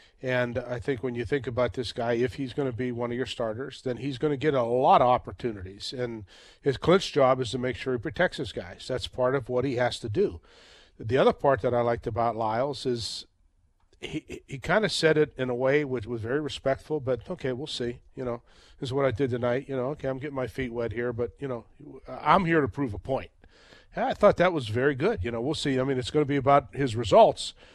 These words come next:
but he's got a little chip on his shoulder, which is good. And he's got a little, little sassiness to him, which is good. He's respectful. And he's got,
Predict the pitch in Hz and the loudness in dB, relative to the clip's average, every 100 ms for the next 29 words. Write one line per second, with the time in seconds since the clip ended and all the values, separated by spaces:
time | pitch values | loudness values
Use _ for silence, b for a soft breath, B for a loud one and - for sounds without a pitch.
0 | b b _ 131 127 - _ _ _ _ | b b _ 6 6 4 _ _ _ _
1 | - 139 123 185 233 165 156 - - 147 | -6 -6 4 6 6 4 2 -2 0 0
2 | 127 101 127 113 123 131 _ 123 117 120 | 0 -2 -2 0 -2 -6 _ -8 -6 -6
3 | 95 127 113 123 _ _ b b b b | -4 -2 -4 -8 _ _ b b b b
4 | 135 131 123 135 113 147 165 165 170 160 | -2 -2 0 -4 0 4 6 4 0 -4
5 | - _ 127 147 180 - - 170 160 - | -12 _ 0 2 2 -4 -8 -2 0 0
6 | 147 131 - 131 127 147 - 117 147 - | -2 -4 -4 -4 -4 -4 -8 -8 -6 -4
7 | 143 127 - - 123 113 139 - 165 - | -2 -4 -6 -10 -8 -6 -4 2 0 0
8 | 135 165 _ b b b b 143 147 120 | -6 -6 _ b b b b 0 0 4
9 | 156 175 - | 8 8 6